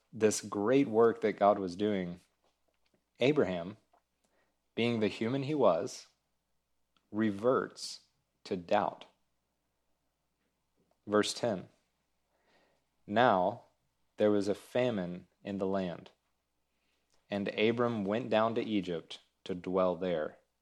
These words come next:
for the famine was severe in the land." It was actually very common during times of drought that families would venture down towards Egypt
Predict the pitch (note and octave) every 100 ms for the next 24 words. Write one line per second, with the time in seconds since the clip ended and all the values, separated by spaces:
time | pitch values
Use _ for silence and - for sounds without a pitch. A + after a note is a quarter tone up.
0 | _ - F#2 F2 G#2 G#2 F#2+ F2+ F2 -
1 | F#2+ E2+ G#2 G2 E2 - _ _ _ _
2 | _ _ - F#2 F2+ F2+ F2+ D#2+ - -
3 | _ _ _ _ _ _ _ _ _ _
4 | _ _ _ _ _ - A2 G#2+ B2 B2+
5 | C3+ G2+ G#2 G#2+ - - G#2+ G#2+ E2+ F#2
6 | _ _ _ _ _ _ _ _ _ G#2+
7 | G#2+ G2 - G#2+ G#2 F#2+ E2+ F#2+ F#2 G#2+
8 | - - - _ _ _ _ _ _ _
9 | _ _ _ _ _ _ _ A2+ G#2+ G#2
10 | - - - A2+ A#2 A2+ G2+ - - G#2
11 | F2+ F#2 A2+ G#2+ G#2 F2 G2+ G#2+ G2 -
12 | - A#2 G#2 - A2+ G2+ - -